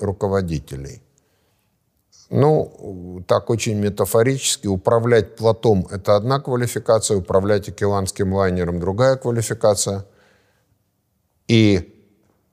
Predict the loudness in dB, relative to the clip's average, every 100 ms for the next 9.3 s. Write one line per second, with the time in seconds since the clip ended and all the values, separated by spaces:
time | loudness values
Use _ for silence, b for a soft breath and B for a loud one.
0 | _ 0 2 2 2 2 0 0 0 2
1 | 0 -2 2 4 4 2 -4 -10 -8 2
2 | 2 4 4 2 2 0 0 0 -4 0
3 | 0 0 0 4 6 6 4 0 -2 -2
4 | -2 -2 0 -2 -2 -4 -8 0 0 0
5 | -4 -4 -4 -4 -4 -4 -4 -8 -6 0
6 | 2 2 0 2 4 2 2 -4 0 -2
7 | -2 -6 -6 0 2 4 2 -2 -8 -4
8 | -4 -4 -4 -2 0 2 0 0 -2 -2
9 | -6 -8